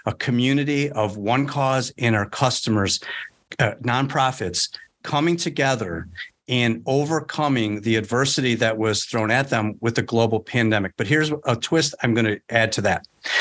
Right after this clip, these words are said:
Yes, our lessons were learned in the face of this global pandemic, but these are lessons that can be applied every single day.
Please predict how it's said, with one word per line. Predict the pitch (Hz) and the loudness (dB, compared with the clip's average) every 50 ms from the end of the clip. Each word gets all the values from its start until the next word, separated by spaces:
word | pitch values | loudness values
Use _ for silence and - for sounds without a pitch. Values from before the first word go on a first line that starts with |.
| - - - - - - _ _ - | 0 0 -2 -4 -6 -10 _ _ -10
Yes, | 120 113 123 147 160 170 170 180 | -4 0 2 2 2 2 0 0
our | 156 147 127 | 0 0 0
lessons | 113 135 139 139 139 160 147 127 127 | 2 0 0 2 2 2 2 2 2
were | 127 113 110 | 0 0 0
learned | 104 110 117 127 143 156 170 180 170 165 - _ - | 0 0 0 2 2 2 2 0 0 -4 -6 _ 0
in | 135 135 135 127 | 2 2 2 2
the | 120 | 0
face | - - 131 127 139 143 143 - | 0 0 0 0 0 0 0 0
of | 143 131 | 0 0
this | 139 127 - | 0 -2 -2
global | - 120 120 120 123 127 | 0 0 0 0 0 -2
pandemic, | 117 - - 127 117 110 110 113 117 123 117 - - | -2 -2 0 0 0 2 2 2 2 0 -2 -4 -4
but | - 131 120 | -4 -4 -2
these | 127 135 147 151 | 0 0 0 2
are | 185 175 160 | 0 0 2
lessons | 151 156 165 170 - - 185 165 143 135 - | 2 2 2 2 2 0 0 0 0 0 0
that | - 131 135 135 | -2 -2 -2 -2
can | - 143 139 | -2 0 0
be | 139 135 | 2 0
applied | 135 135 - 143 131 127 127 123 117 - - - - - _ _ - | 0 -2 -2 0 0 2 2 0 -2 -6 -14 -18 -18 -18 _ _ -2
every | - 143 143 151 151 | 0 0 2 2 0
single | 143 - - 143 139 127 127 | 0 2 2 2 2 2 2
day. | 110 120 117 104 87 85 | 2 2 2 2 0 -2